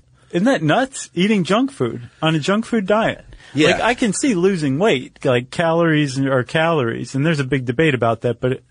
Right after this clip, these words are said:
Speaker 1: I think ultimately that's what this thing shows.
Speaker 2: Mm-hmm.
Speaker 1: And if you reduce calories, it doesn't matter where your calories are coming from, you're going to lose weight. But to have your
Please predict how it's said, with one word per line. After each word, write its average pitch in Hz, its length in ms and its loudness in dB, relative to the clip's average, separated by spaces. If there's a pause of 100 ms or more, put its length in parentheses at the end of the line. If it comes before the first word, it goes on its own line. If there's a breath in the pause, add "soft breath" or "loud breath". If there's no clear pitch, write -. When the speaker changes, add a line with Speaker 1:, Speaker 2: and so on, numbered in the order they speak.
(140)
Speaker 1:
I 151 260 -4
think 156 300 -4
ultimately 139 480 0
that's 127 200 -2
what 135 140 -2
this 123 180 -4
thing 120 200 -2
shows. 131 480 -2
Speaker 2:
Mm-hmm. 113 240 0 (280 loud breath)
Speaker 1:
And 131 140 0
if 127 100 -4
you 143 120 2
reduce 131 320 0
calories, 123 420 -2
it 131 80 -4
doesn't 131 240 0
matter 127 220 0
where 123 100 0
your 117 120 0
calories 127 420 -2
are 117 40 -4
coming 214 300 -2
from, 160 240 0 (260 loud breath)
you're 131 120 -4
going 147 220 2
to 123 60 -2
lose 123 220 -2
weight. 165 280 0 (280 loud breath)
But 147 120 0
to 165 60 2
have 185 240 0
your 156 200 2